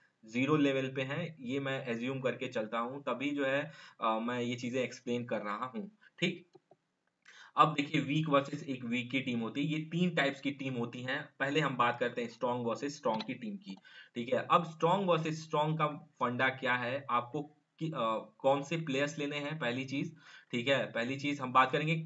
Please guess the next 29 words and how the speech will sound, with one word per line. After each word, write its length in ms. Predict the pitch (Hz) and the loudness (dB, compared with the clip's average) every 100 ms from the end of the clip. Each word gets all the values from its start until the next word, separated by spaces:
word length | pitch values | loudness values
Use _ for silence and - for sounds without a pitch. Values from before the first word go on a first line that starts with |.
| - | -2
किस 200 | 180 - | -2 2
type 220 | 139 131 | 2 2
का 100 | 143 131 | 0 -2
structure 440 | - 127 - 147 | 0 -2 0 0
होना 200 | 135 135 | 0 -2
चाहिए 280 | 135 131 131 | -2 -4 -2
आपका, 340 | 123 120 127 151 - - _ _ | -2 -2 -6 -8 -10 -20 _ _
ठीक 160 | 123 117 | -4 2
है। 260 | 127 107 - - | 2 0 -8 -4
और 160 | 113 117 | -2 0
दूसरा 320 | 135 131 165 | -2 2 4
हम 200 | 156 131 | 4 4
बात 220 | 120 117 | 4 4
करेंगे 280 | - 117 120 110 | 2 0 0 0
आपसे 300 | 107 - 135 | -2 -4 -8
कि 180 | 151 160 160 - | -2 -2 -4 -4
कौन 320 | 147 147 180 | 0 4 4
सा 240 | 160 170 170 202 - - _ _ _ _ - | 2 0 0 -2 -8 -20 _ _ _ _ 4
player 240 | 143 139 | 6 8
लेना 340 | 123 113 117 135 | 4 0 0 -2
है, 260 | 123 104 | -4 -6
कौन 420 | 92 - 113 117 120 | -6 -8 -6 -8 -10
सा 240 | - 135 147 160 - _ _ _ - | -12 -10 -8 -10 -14 _ _ _ -8
player 480 | 113 113 117 143 160 - - _ _ _ _ _ _ _ _ | -4 -2 -2 -4 -8 -12 -20 _ _ _ _ _ _ _ _
लेना 500 | 113 110 110 107 110 127 147 156 _ _ _ _ | -8 -4 -4 -4 -4 -6 -8 -12 _ _ _ _
है, 180 | 185 - _ | -16 -16 _
ठीक 200 | 156 165 | -6 -6
है। 180 | - - _ - _ _ _ _ _ _ _ _ _ _ _ | -8 -12 _ -20 _ _ _ _ _ _ _ _ _ _ _
तो 60 | - | 0